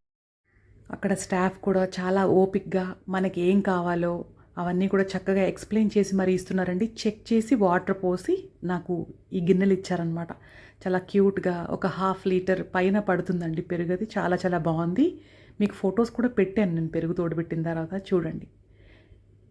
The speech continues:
ఈ వీడియో షూట్ చేసి నేను almost టూ మంత్స్ పైన అయ్యింది. కానీ అన్నీ చూసిన తర్వాత మీకు చెప్పాను కదా, వాడి అది ఎక్స్పీరియన్స్ అయ్యి మీకు పోస్ట్ చేస్తున్నాను అనమాట.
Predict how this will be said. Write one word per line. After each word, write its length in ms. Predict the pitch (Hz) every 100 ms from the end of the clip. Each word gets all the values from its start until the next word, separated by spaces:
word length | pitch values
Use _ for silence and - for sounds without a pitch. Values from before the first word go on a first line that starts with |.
| _ _ _ - _ _ _
ఈ 140 | 190 180
వీడియో 300 | 190 208 226
షూట్ 380 | 226 214 208 214
చేసి 180 | 208
నేను 280 | 214 202 180
almost 300 | 180 196 196
టూ 100 | 214
మంత్స్ 300 | 208 208 202 -
పైన 220 | 202 202
అయ్యింది. 560 | 196 175 170 165 233 - - _ - - -
కానీ 140 | 202
అన్నీ 220 | 196 190 233 240
చూసిన 220 | 226 220 233
తర్వాత 260 | 220 208
మీకు 240 | 196 190 190
చెప్పాను 300 | 190 208 190
కదా, 280 | 185 262 269
వాడి 640 | 170 175 175 185 226 269 - - _ _ -
అది 140 | 190
ఎక్స్పీరియన్స్ 640 | 180 - - 220 220 202 202
అయ్యి 140 | 202
మీకు 180 | 254 240
పోస్ట్ 360 | 180 170 -
చేస్తున్నాను 400 | 185 180 170 170
అనమాట. 160 | 165 165